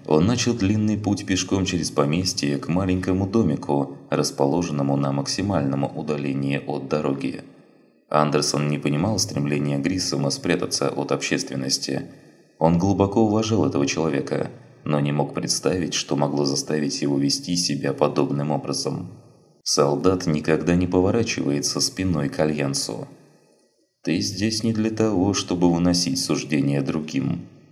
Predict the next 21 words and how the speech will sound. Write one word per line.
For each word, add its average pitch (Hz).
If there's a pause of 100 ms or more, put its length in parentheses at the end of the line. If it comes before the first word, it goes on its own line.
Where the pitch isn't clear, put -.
(240)
напомнил 71
он 69
себе, -
когда -
подошёл 71
к 69
двери 73
и -
позвонил, 76 (140)
терпеливо 101
ожидая 71
ответа. 69 (440)
«Ты 71
здесь 69
лишь 71
для 71
того, 69
чтобы 87
найти 69
Калли 76
Сандерс». 67